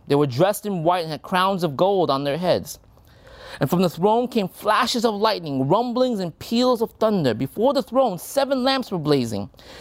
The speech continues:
And these are the seven spirits of God. Also before the throne, there was what looked like a sea of glass, clear as crystal.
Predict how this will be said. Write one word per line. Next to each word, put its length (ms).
And 120
these 140
are 40
the 60
seven 260
spirits 380
of 100
God. 400
Also 320
before 300
the 100
throne, 300
there 100
was 160
what 160
looked 280
like 120
a 60
sea 300
of 100
glass, 380
clear 280
as 140
crystal. 480